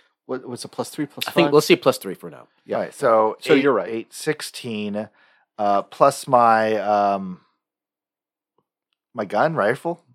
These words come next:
Speaker 1: Mm-hmm.
Speaker 2: Yep.
Speaker 3: My sixteen, uh, twenty-one.
Speaker 2: That definitely hits.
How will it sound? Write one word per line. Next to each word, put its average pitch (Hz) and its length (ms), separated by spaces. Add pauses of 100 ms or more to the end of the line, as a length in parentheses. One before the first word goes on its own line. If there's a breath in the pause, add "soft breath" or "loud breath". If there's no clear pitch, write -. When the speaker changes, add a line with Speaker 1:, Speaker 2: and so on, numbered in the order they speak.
(100)
Speaker 1:
Mm-hmm. 113 180
Speaker 2:
Yep. 117 140
Speaker 3:
My 208 120 (260)
sixteen, 101 680 (480)
uh, 95 300
twenty-one. 120 600
Speaker 2:
That 101 200
definitely - 360
hits. - 640